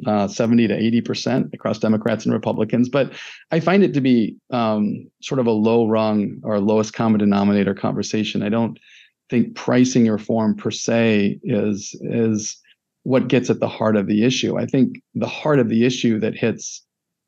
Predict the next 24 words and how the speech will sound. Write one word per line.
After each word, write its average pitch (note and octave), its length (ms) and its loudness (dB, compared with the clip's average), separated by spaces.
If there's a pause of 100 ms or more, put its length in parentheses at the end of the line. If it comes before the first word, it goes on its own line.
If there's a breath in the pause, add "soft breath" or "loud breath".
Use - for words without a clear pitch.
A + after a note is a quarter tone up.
(140)
let's A#2 240 0
say, A#2 120 4
a G2+ 80 4
cancer B2 420 2
patient G#2 460 0
dealing A2 280 2
with G#2+ 160 4
a G2 60 0
diagnosis G2+ 800 0
is G#2 440 -2 (520)
out-of-pocket B2 760 0
expense. - 720 -4 (140)
That's C3 340 -2
what A#2 260 0
matters G#2+ 460 0
to - 120 -2
them. - 320 -2 (880 loud breath)
Um, A2 460 2
the C3 140 4
very D#3 300 6
fact B2 480 -4
that - 100 -2
we G#2+ 140 0
have A2 360 -2